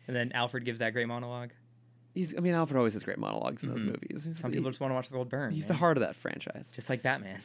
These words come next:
Speaker 2: Just like this Batman in particular. So yeah, I'm, I'm intrigued by it. And there were some things in there that got me pretty excited. I am very excited for Zoe Kravitz,
Speaker 1: I was
Speaker 2: Selina
Speaker 1: gonna,
Speaker 2: Kyle.
Speaker 1: she looks great.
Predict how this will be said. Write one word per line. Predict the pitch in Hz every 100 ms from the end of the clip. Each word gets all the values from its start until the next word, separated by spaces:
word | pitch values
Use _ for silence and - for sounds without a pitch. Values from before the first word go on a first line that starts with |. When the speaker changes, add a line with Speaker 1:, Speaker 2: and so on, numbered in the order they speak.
| -
Speaker 2:
Just | - -
like | 139 123
this | 151
Batman | - 127 123
in | 113
particular. | - 117 107 -
So | -
yeah, | 208 190 -
I'm, | 180 160 - - - _ -
I'm | 165 180 175 170 - - _ _ _ _ _ - - _ -
intrigued | 170 165 - - 160 151 143 123 113 - - -
by | 104 101
it. | -
And | 135
there | 143
were | 143
some | 135 156
things | 143 131
in | 123
there | 113
that |
got | 117
me | 110
pretty | - 117
excited. | 107 - 107 104 104 -
I | 127
am | 139 139
very | 120 123
excited | 120 127 117 107
for | 113
Zoe | 113 104
Kravitz, | - 110 107 104 - - - -
Speaker 1:
I |
was | 143
Speaker 2:
Selina | 113
Speaker 1:
gonna, | 143
Speaker 2:
Kyle. | 113 113 127
Speaker 1:
she | 170 165
looks | 151 139 -
great. | - 120 135